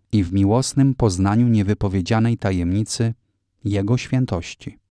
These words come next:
Uczestnicząc w życiu Trójcy poprzez światło chwały,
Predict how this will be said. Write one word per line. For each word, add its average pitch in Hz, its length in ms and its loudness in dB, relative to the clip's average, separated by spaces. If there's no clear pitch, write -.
Uczestnicząc 127 840 0
w 98 100 -4
życiu 127 300 0
Trójcy 123 460 2
poprzez - 480 -2
światło 127 520 -4
chwały, 92 540 -2